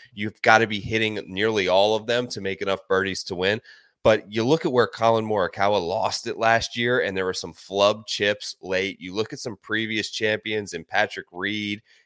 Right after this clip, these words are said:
and even Jon Rahm and Cameron Smith and Jordan Spieth,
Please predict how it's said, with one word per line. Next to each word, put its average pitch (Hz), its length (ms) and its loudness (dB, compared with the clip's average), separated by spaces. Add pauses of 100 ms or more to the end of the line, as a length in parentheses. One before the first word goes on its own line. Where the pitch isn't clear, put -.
and 95 160 -8
even 113 260 -4
Jon 101 300 0
Rahm 101 540 2 (200)
and 90 140 -8
Cameron 110 400 -4
Smith 104 640 -2
and 90 120 -14
Jordan 110 340 -6
Spieth, 104 480 -6